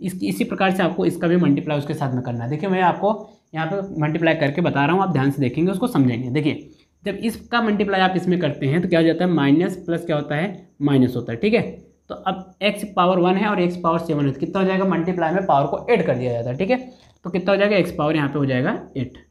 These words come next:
इस प्रकार से हमें प्लस वन का multiply करना है x power seven time में, तो यहाँ पे कितना आ जाएगा, plus plus कितना होता है, प्लस होता है, ठीक है। X power कितना हो जाएगा, यहाँ पे सेवन हो जाएगा, ठीक।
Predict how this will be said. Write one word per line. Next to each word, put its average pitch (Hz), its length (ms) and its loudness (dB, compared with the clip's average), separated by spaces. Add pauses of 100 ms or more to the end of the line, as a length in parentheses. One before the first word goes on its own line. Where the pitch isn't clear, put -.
इस - 60 -20
प्रकार 190 220 2
से 190 120 2
हमें 175 220 4
प्लस 180 260 0
वन 175 160 2
का 185 80 -2
multiply 156 440 -2
करना 143 260 -4
है - 240 -6
x 165 300 -2
power 143 240 2
seven 127 300 2
time 117 200 -6
में, 117 140 -4
तो 143 100 -8
यहाँ 165 240 -4
पे 180 120 -4
कितना 190 160 -4
आ 185 60 2
जाएगा, 185 220 2 (220)
plus 170 340 -2 (380)
plus 180 220 -2
कितना 170 240 -2
होता 175 200 0
है, 196 140 0 (340)
प्लस 151 220 -2
होता 120 180 -6
है, 117 60 -6
ठीक 185 140 -2
है। - 60 -2 (100)
X 175 280 -2
power 160 200 -2
कितना 165 200 -4
हो 160 60 0
जाएगा, 151 200 0
यहाँ 131 260 -2
पे 233 60 -4 (300)
सेवन 139 300 4
हो 113 60 0
जाएगा, 110 220 -6
ठीक। - 260 -16